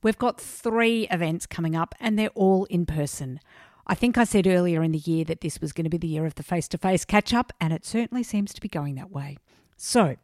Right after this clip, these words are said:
Thursday the thirteenth of June. This is for you, Brisbane friends. So the Brisbane Take On Board meetup will be on Thursday the thirteenth of June. An informal gathering of listeners, program alumni, friends and connections. It's a free event,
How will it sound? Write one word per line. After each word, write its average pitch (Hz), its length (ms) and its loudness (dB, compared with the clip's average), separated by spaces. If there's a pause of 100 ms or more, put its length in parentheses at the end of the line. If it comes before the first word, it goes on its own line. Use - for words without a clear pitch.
(300)
Thursday 262 560 4
the 214 100 -2
thirteenth 202 560 0
of 185 120 -4
June. 160 500 -2 (240)
This 226 160 -6
is 226 140 -6
for - 100 -2
you, 233 380 4
Brisbane 214 500 4
friends. 269 640 0 (360)
So 214 280 4
the 208 80 4
Brisbane 262 440 4
Take 240 260 0
On 226 140 4
Board 208 220 6
meetup 185 400 0 (120)
will 175 140 0
be 170 120 -2
on 160 120 -2
Thursday 220 680 2
the 170 140 -6
thirteenth 202 480 0
of 147 100 -4
June. 156 480 -4 (640)
An 202 140 2
informal 247 540 6
gathering 175 500 0
of 151 80 -8
listeners, 233 580 4
program 240 520 4
alumni, 190 480 4
friends 208 420 2
and 190 100 0
connections. 139 680 -6
It's - 160 -4
a 180 40 -2
free 233 300 2
event, 190 380 2